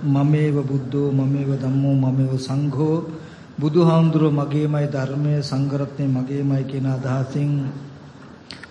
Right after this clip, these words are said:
මේ ස්ථානෙට ඇවිල්ලා නොයෙක් අපහසුතා මැද්දේ වුණත් ධර්ම ශ්‍රවණය කළා.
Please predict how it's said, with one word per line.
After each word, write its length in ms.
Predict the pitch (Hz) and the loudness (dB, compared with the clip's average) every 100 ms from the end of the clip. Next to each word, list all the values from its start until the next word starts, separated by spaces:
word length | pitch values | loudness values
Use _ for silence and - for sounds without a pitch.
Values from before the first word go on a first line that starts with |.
| - | -6
මේ 240 | 151 151 | 0 2
ස්ථානෙට 520 | 147 - 143 143 139 139 | 0 -2 -2 0 -2 -4
ඇවිල්ලා 600 | 127 139 143 143 143 127 127 - - - - - - - - - - - - - - - - - - - - - - - | -4 -2 0 -2 -2 -4 -6 -16 -20 -20 -20 -20 -20 -20 -20 -20 -20 -20 -20 -20 -20 -20 -20 -20 -20 -20 -20 -20 -20 -8
නොයෙක් 420 | - 160 175 170 | 0 6 6 6
අපහසුතා 640 | 151 147 156 156 147 151 143 | 2 0 2 2 0 0 0
මැද්දේ 360 | 135 131 147 | -2 -2 -2
වුණත් 260 | 135 143 131 | -2 -2 -4
ධර්ම 340 | 127 131 131 135 | -6 -6 -4 -4
ශ්‍රවණය 500 | 127 - 131 131 131 127 | -4 -6 -6 -4 -4 -4
කළා. 500 | - 131 139 143 | -6 -2 -2 -2